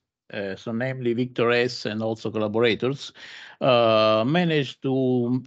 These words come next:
to measure the same, um, radioactivity level in the air, so the ionization rate, as a function of eight using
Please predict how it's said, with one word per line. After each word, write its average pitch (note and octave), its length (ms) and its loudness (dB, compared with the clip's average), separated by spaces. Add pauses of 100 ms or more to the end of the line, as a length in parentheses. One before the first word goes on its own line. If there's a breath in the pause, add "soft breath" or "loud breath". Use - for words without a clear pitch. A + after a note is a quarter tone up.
to C3 80 -2
measure D3 480 2
the A2+ 160 -4
same, C#3+ 580 0
um, G#2 880 -2
radioactivity A#2+ 720 0
level A#2 380 2
in A#2 180 -2
the A#2 120 0
air, G#2 180 0
so G2+ 480 -4
the A2+ 160 2
ionization A#2+ 460 0
rate, A2+ 420 2 (160)
as C3+ 160 -2
a C#3 60 -2
function C3 400 -2
of B2 100 0
eight D3 320 0
using A#2 560 0